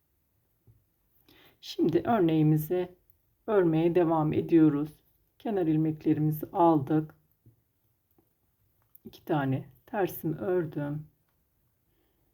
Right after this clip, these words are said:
İki tane tersimizi ördükten sonra hanımlar bakınız iplik, e, elimdeki ip arka tarafta. E, sağ elimdeki şişle en aşağıdaki ajurdan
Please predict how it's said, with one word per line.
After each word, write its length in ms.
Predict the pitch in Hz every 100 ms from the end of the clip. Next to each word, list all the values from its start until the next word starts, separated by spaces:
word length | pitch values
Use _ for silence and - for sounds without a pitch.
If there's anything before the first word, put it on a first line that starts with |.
| _ _ _ _ _ _ _ _ _ _ _ _ _ 226
İki 180 | -
tane 340 | 226 170 165 -
tersimizi 500 | 202 190 - 160 -
ördükten 420 | 170 156 - 156
sonra 340 | 156 190 165
hanımlar 380 | 180 240 151 151
bakınız 420 | 196 165 151 156 -
iplik, 720 | - - - 339 339 - _ _ _ _ _ _ -
e, 80 | 151
elimdeki 680 | 151 - 190 170 156 -
ip 240 | - - -
arka 320 | 185 - 175
tarafta. 640 | 175 139 135 - 156 139 160 _ - - - - _ _ _ _ _
E, 500 | 165 160 160 156 156
sağ 360 | - - 196 233
elimdeki 680 | 202 185 180 165 160 - -
şişle 600 | - 226 - - 165 - 240
en 180 | 262
aşağıdaki 840 | 214 185 - - 160 156 131 - -
ajurdan 920 | 208 196 175 175 156 151 147 147 156